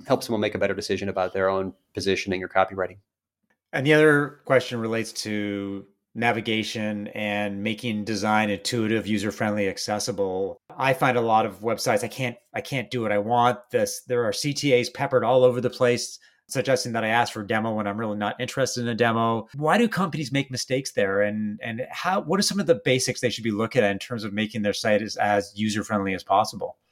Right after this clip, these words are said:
Speaker 1: Another way to think of all this is that everything on your website is, in fact, just a, a hypothesis that you're testing, and go look at your analytics to
Speaker 2: Mm-hmm.
Speaker 1: see the click-through rate on those calls to action, and then conclude, you know, whether or not that's,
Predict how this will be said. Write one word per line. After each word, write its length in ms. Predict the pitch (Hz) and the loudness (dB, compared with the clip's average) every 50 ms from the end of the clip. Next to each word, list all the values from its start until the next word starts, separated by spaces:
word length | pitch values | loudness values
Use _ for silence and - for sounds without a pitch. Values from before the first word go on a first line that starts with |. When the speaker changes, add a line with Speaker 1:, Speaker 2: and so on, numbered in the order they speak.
| _ _ _ _ _ _ - 156 151 | _ _ _ _ _ _ -16 -8 -4
Speaker 1:
Another 260 | 185 175 180 180 185 | 0 2 4 4 6
way 120 | 170 151 | 6 6
to 120 | 139 127 117 | 6 6 4
think 220 | 120 - 131 113 | 2 0 -2 2
of 60 | 110 123 | 4 4
all 100 | 117 113 | 6 6
this 220 | 113 113 110 - | 4 2 2 0
is 140 | 117 104 98 | -4 -4 0
that 260 | - 110 107 104 - - | 0 0 0 0 -2 -2
everything 340 | 151 143 165 160 151 139 | 0 2 4 4 4 4
on 120 | 131 117 117 | 4 4 4
your 80 | 113 | 6
website 380 | 113 117 113 113 - 120 110 104 | 6 6 4 4 2 2 2 2
is, 100 | 104 98 | 2 0
in 80 | 101 95 | -2 0
fact, 260 | 110 110 110 104 - | 4 4 4 4 2
just 180 | 120 107 - - | -2 -2 0 2
a, 220 | 117 104 98 104 - | 2 4 2 2 0
a 40 | 120 107 | -2 -2
hypothesis 800 | - 110 104 - - 107 104 98 - 101 - - 110 98 - | -2 -2 -2 0 2 2 2 2 0 -4 -4 -2 -4 -4 -2
that 160 | - - 98 | -2 -2 -2
you're 120 | 101 104 95 | -2 -6 -6
testing, 640 | - - 101 98 - - - 120 120 123 131 - - - - | -2 0 0 0 0 0 -2 -2 -2 -4 -8 -12 -18 -16 -10
and 100 | - 113 | -4 2
go 80 | 110 113 | 4 4
look 160 | 107 95 - | 4 4 2
at 140 | 117 107 - | 0 0 2
your 80 | 113 107 | 2 2
analytics 400 | 104 104 104 104 101 104 - - | 4 4 4 4 2 2 -2 -2
to 80 | 104 | -4
Speaker 2:
Mm-hmm. 100 | 92 - | -2 0
Speaker 1:
see 460 | - - 98 95 104 123 131 - - _ _ _ - - - | 0 0 -2 -2 -2 -4 -4 -6 -10 _ _ _ -12 -4 -4
the 80 | 110 | -2
click-through 300 | 107 - 120 113 - 120 | 2 2 0 2 2 4
rate 100 | 120 117 | 4 6
on 80 | 117 113 | 6 4
those 140 | 110 107 - | 2 0 2
calls 200 | - 110 110 - | 4 4 4 4
to 60 | 123 | 2
action, 440 | 117 117 113 - 139 - - - - _ _ _ - | 0 0 0 -2 -4 -4 -4 -8 -14 _ _ _ -6
and 160 | 104 101 98 | -2 0 2
then 400 | 101 101 101 98 98 98 98 98 - | 2 2 2 0 0 -2 -4 -4 -4
conclude, 480 | - 104 98 - - 104 104 113 113 113 | -2 -2 -2 2 4 4 4 4 2 2
you 60 | 104 | 2
know, 100 | 95 92 | 2 4
whether 240 | 98 98 98 101 95 | 4 6 6 6 4
or 20 | |
not 220 | 92 92 95 - | 6 4 2 4
that's, 260 | - 95 92 - - | 4 2 2 2 -2